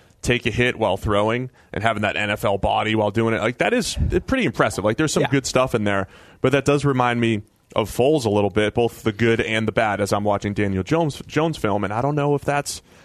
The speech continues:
Speaker 1: I know Nick Foles won a Super Bowl and all that stuff, and I'm not saying they're perfectly equivalent players. I'm just saying there's stuff on film that reminds me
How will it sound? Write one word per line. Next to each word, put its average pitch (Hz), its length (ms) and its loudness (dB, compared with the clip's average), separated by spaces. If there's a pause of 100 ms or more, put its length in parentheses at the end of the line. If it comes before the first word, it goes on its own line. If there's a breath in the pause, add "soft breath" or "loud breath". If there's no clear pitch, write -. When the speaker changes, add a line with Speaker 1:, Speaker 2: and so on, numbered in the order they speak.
(120)
Speaker 1:
I - 60 -6
know 127 100 0
Nick 165 160 0
Foles 156 240 0
won 131 140 0
a 104 60 -2
Super 139 260 -4
Bowl 95 200 -2
and 95 60 -4
all 92 120 -2
that 90 160 -4
stuff, 92 240 -2
and 104 80 0
I'm 117 80 -2
not 120 160 0
saying 113 240 0
they're 104 100 2
perfectly 113 480 -2
equivalent 113 560 -2
players. 113 320 0
I'm 107 100 0
just 104 140 -4
saying 107 180 0
there's 101 140 -2
stuff 113 320 -2
on 107 200 0
film 104 260 0
that 85 80 -2
reminds 98 360 -4
me 95 180 -4